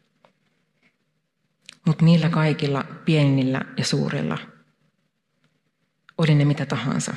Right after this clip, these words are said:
niillä on merkitystä. Ja samalla Jeesus,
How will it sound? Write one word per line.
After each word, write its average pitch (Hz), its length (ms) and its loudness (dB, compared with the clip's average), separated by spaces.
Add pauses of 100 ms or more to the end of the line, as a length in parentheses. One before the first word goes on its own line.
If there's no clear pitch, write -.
(220)
niillä 151 180 2
on 135 60 2
merkitystä. - 680 -4 (4000)
Ja 160 80 2
samalla 165 560 2 (2250)
Jeesus, 160 640 0